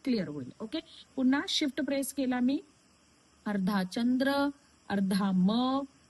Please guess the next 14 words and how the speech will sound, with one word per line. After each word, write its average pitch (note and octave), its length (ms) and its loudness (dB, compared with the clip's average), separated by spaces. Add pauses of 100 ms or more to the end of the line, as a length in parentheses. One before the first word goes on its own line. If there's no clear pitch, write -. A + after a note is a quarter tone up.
(100)
अर्धा G3+ 400 0
त, F#3+ 240 -4 (680)
अर्धा G#3+ 540 -2 (300)
ज F#3+ 80 0 (580)
आणि A#3 320 -2 (100)
अर्धा A3+ 560 0 (280)
ल. A3 140 0 (440)
ओके, A#3+ 220 -6 (200)
पुन्हा C4 260 0
इकडचं C4 580 -2 (560)
अर्धा A3 400 -2
क्ष, - 320 -4 (720)
त्यानंतर B3+ 720 2 (220)
अर्धा G#3 420 -2